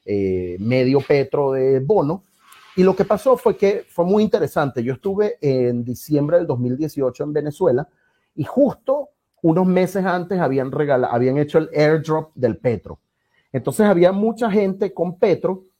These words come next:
y pasó algo bien interesante. Em, el gobierno tiene muchas empresas que, productoras de leche, de aceites, etcétera. Entonces le dijeron a estas empresas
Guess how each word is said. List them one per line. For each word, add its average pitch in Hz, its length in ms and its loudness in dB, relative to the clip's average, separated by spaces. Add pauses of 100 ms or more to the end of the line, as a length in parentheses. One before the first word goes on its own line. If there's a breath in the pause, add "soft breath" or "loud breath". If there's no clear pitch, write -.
(640)
y 170 340 -2 (300)
pasó 160 240 -2
algo 202 180 -2
bien 247 200 -4
interesante. 131 760 -6 (440)
Em, 139 420 0 (300)
el 147 180 2
gobierno 185 560 0
tiene 202 540 -4
muchas 185 460 -2
empresas 139 840 -2 (500)
que, 107 520 -2
productoras 117 560 -2
de 104 100 -4
leche, 135 560 0
de 127 460 0
aceites, 127 800 0
etcétera. 95 540 -4 (320 soft breath)
Entonces 147 440 0
le 175 200 4
dijeron 202 480 0
a 180 100 0
estas 170 320 0
empresas 180 640 -2